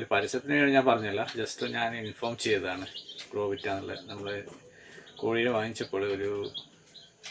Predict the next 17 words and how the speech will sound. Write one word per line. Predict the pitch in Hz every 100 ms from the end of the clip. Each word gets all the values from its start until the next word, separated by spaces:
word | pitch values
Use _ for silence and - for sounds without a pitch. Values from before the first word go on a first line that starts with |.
| 117
മെഡിസിൻ്റെ | 107 104 117 113 117 113 110
ആൾ | 107 127 - - _ 104
പറഞ്ഞപ്പോൾ | 104 101 - 95 - - - - - - 113
ഇത് | 113 117
ഈ | 127 120
മെഡിസിൻ | 113 - 127
കൊടുത്താൽ | 117 107 - 117 104
മതിയെന്ന് | 101 101 131 - -
അവർ | 98 98 - - - - - -
പറഞ്ഞിട്ടുണ്ടായിരുന്നു. | 104 - - - - - - - - - - - - - - - -
കോഴികൾ | 113 110 117 123 120 123 143 - - -
നല്ല | 117 117
വളർച്ചയുണ്ടാവും, | 110 104 - 113 101 101 101
നല്ല | 104 107 104
മുട്ടയിലിടും | 98 - 101 98 104 - - -
എന്നൊക്കെ | - - -
പറഞ്ഞിട്ടുണ്ടായിരുന്നു. | 107 104 - 87 92